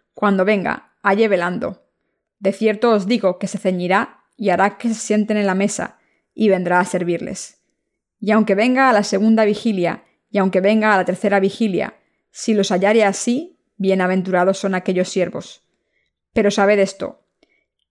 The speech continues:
que si supiese el padre de familia a qué hora el ladrón había de venir,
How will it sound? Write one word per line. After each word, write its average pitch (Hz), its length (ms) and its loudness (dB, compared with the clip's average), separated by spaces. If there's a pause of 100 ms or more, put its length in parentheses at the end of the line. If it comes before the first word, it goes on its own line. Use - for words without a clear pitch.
(120)
que 240 180 0
si - 140 -8
supiese 247 560 0
el 240 140 -2
padre 175 340 2
de 185 80 0
familia 185 480 0
a 165 100 -4
qué 214 160 0
hora 214 220 2
el 185 80 0
ladrón 202 580 0
había 196 380 0
de 233 80 0
venir, 185 440 -4